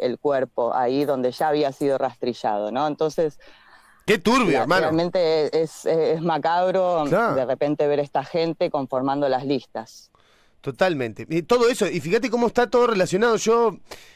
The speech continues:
Speaker 2: eh, me di cuenta que, eh, de manera muy concreta cómo estaba todo esto enmarañado cuando empecé a hablar hoy y vi-, y hablaba de un tema del otro y del otro, y digo, claro,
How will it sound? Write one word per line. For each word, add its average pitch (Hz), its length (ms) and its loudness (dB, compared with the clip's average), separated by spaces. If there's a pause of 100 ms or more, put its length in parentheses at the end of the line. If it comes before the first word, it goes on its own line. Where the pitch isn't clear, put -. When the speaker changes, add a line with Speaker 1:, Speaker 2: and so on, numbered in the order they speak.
(100)
Speaker 2:
eh, 147 540 2
me 147 120 0
di 214 140 2
cuenta 175 640 0
que, 147 180 -4 (240)
eh, 123 440 -6
de 131 380 -10
manera 165 240 0
muy 190 160 0
concreta 170 400 0
cómo 160 160 -4
estaba 165 300 0
todo 254 400 4
esto 156 580 0
enmarañado 165 920 0
cuando 165 360 0
empecé 165 320 -2
a 247 40 4
hablar 247 220 2
hoy 247 300 4
y 151 220 -6
vi-, 165 200 -6
y 160 200 -6
hablaba 214 320 2
de 208 80 0
un 214 100 -4
tema 214 280 0
del 196 140 2
otro 214 180 0
y 208 40 2
del 226 60 -2
otro, 247 160 -2
y 214 40 -2
digo, 196 160 0
claro, 165 240 -2